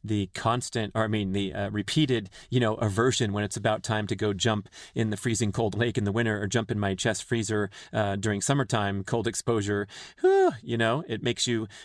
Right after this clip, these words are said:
more disciplined and resilient against all other forces of stress, sources of stress that you face in daily life. The cold exposure also delivers profound anti-inflammatory, immune boosting effects,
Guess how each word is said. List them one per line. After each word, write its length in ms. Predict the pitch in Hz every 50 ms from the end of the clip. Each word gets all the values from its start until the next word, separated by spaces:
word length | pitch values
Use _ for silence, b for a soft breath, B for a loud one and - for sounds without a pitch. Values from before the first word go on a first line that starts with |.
| B
more 220 | - 120 123 131 123
disciplined 680 | 120 123 - 131 - - 123 120 117 117 117 110 -
and 120 | - 117 110
resilient 480 | 110 110 - 120 110 110 113 110 107
against 340 | 110 - 120 110 104 - - -
all 200 | 101 104 113 - -
other 300 | 104 110 113 110 110 - _ _
forces 580 | - - - 220 214 190 - 110 95 - - - _ _ _
of 320 | 104 101 101 101 101 95 -
stress, 460 | - - - - 117 107 101 98 - - _
sources 340 | - - 156 147 - - 110
of 80 | 104
stress 260 | - - 113 104 -
that 120 | - 107 -
you 80 | 104
face 260 | - - 107 98 - -
in 80 | 98
daily 300 | 90 104 95 92 92 92
life. 340 | 98 135 156 110 87 - - B B B B B B B B
The 200 | - - 107 104
cold 260 | 101 - - 143 131 131
exposure 400 | - - - 117 - - 117 -
also 340 | - 151 165 147 - 127
delivers 420 | 117 101 117 120 143 127 123 107 -
profound 420 | - 113 - - 151 143 120 107
anti-inflammatory, 1000 | 131 165 156 - 123 117 107 92 - 139 175 185 170 - 139 123 117 113 110 101 B B B B B
immune 380 | - 123 120 147 202 214 165 117
boosting 400 | 95 147 190 - - 160 143 127
effects, 540 | 117 - - 208 240 - _ - - -